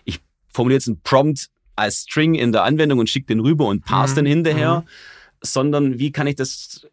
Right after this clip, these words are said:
Speaker 1: in schon quasi Datenstrukturen formen, dass die App damit umgehen kann?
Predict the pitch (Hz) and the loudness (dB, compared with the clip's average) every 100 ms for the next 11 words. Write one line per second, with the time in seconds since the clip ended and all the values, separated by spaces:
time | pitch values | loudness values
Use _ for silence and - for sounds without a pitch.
0 | _ 131 135 143 135 - _ _ _ _ | _ -4 0 0 -2 -4 _ _ _ _
1 | _ - 123 123 - 113 - 160 - - | _ -4 -2 -2 0 0 0 -4 -4 -6
2 | 135 - 143 123 - 143 147 165 117 139 | -6 -4 0 0 0 4 4 4 2 0
3 | 147 _ - 110 - 123 120 127 127 123 | -2 _ -6 -4 -2 -2 -2 -2 -2 -2
4 | 127 135 135 120 - - - | 2 2 4 0 -4 -10 -12